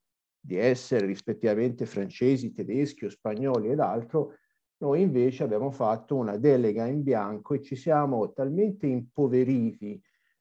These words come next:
eh, che abbiamo quasi una sorta di pudore a parlare di interesse nazionale, perfino di politica estera. Eh,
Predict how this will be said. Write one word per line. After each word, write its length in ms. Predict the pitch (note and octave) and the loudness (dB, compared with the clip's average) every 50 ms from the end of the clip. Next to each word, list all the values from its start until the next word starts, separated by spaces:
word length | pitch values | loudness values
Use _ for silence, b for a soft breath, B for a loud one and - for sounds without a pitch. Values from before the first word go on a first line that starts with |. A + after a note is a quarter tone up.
| _ - | _ -10
eh, 560 | - F#2 A#2 A#2 A2 G#2 G2+ F#2+ F#2 F#2 F2+ | -4 -2 0 0 0 0 0 0 -2 -2 -4
che 100 | - - | -4 -4
abbiamo 260 | D#3 F3+ G#3+ G#3 F3+ D#3 | 0 2 4 4 4 2
quasi 220 | E3+ F3 F3+ D#3 | 2 0 0 0
una 120 | E3 D#3 D3 | -2 -4 -6
sorta 380 | C3 - F3+ F3 D#3+ - E3 | -4 -2 -2 -2 -2 -2 -4
di 200 | C#3+ C3 C#3+ C#3 | -4 -4 -4 -6
pudore 600 | - - D3+ C#3+ B2+ D#3+ F#3 F3+ E3+ C#3+ B2+ A#2+ A#2 | -6 -4 -2 2 6 8 8 8 8 8 6 4 2
a 80 | G#2+ | 0
parlare 420 | - - - A2+ A#2+ B2+ B2+ B2 A2+ | -2 -4 -4 -2 0 2 2 0 0
di 80 | A2+ | -2
interesse 520 | A#2 A2 A2 - A#2+ A#2+ A#2+ A#2 - - A2+ | -4 -4 -2 0 0 0 0 0 -4 -8 -8
nazionale, 880 | G#2+ G#2+ G#2 - - - A#2 G2+ A2 C3 D#3 D3 C3 A#2+ A2 A2 G#2 - | -8 -8 -8 -10 -8 -8 -6 -4 -2 0 2 2 2 2 2 0 -2 -2
perfino 380 | - C3+ B2+ - - D#3 D3 | -4 -4 -4 -4 -4 -2 -2
di 120 | B2+ B2 A#2 | 0 -2 -2
politica 560 | A#2+ A#2 B2 C3 A#2+ A#2+ C3 G#2+ A2 G#2 G#2 A#2 C#3+ D#3 | -2 -2 -2 -2 -2 -2 -4 -4 -4 -2 0 2 2 2
estera. 480 | C#3+ - - - - A#2 G#2+ G#2+ - b b b b b b b b b b | 2 0 -2 -4 -2 -2 -2 -2 -4 b b b b b b b b b b
Eh, 760 | - - G2+ A#2+ A#2+ A#2+ B2 A#2+ B2 A#2+ A#2 A#2+ A#2 G2 F#2+ | -6 0 2 2 4 6 6 6 6 6 6 4 4 2 -2